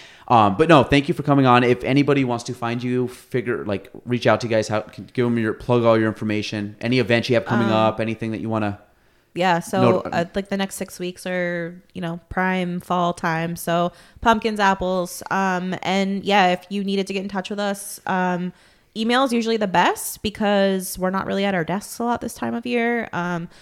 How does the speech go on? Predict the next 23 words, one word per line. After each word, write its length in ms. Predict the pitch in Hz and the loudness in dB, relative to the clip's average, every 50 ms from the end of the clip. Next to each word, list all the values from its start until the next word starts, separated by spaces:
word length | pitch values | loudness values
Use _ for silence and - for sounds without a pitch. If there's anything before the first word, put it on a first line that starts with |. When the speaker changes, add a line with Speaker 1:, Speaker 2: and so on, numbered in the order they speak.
| - _ _ | -20 _ _
Speaker 2:
so 260 | - - - 202 196 190 | -4 0 2 4 4 4
my 180 | 196 202 202 | 4 4 2
email 260 | - 196 202 202 190 | 2 0 0 0 0
address 340 | 196 190 190 190 190 190 - | 0 0 0 0 -2 -2 -4
is 80 | 185 - | -6 -6
just 160 | 190 185 - | -6 -4 -4
amanda 340 | - 180 185 180 180 185 185 | -4 -2 0 0 0 2 2
at 180 | 180 131 175 165 | 2 2 2 2
rolfsorchard 500 | 170 170 170 170 - 175 175 - - 175 170 | 2 2 2 2 0 -2 -2 0 -2 -2 0
dot 200 | 170 156 - - | 0 -2 -2 -2
com. 480 | - 180 170 175 180 185 196 214 233 - _ _ _ _ _ _ | -4 -2 0 0 0 -2 -2 -6 -8 -12 _ _ _ _ _ _
And 160 | - - 185 196 | -6 0 2 2
that 160 | 190 - - | 2 2 2
is 180 | 170 170 165 | 0 -2 -2
the 100 | - - | -4 -4
best 260 | 170 175 156 160 - - | -4 -4 -4 -4 -4 -4
way 120 | 160 165 | -4 -4
to 80 | 160 160 | -4 -4
get 120 | 160 - | -6 -6
in 60 | - 170 | -6 -6
touch 200 | 175 - - - | -8 -8 -8 -10
with 120 | 165 - | -12 -12
me. 300 | - 170 175 175 180 180 | -10 -8 -8 -8 -8 -10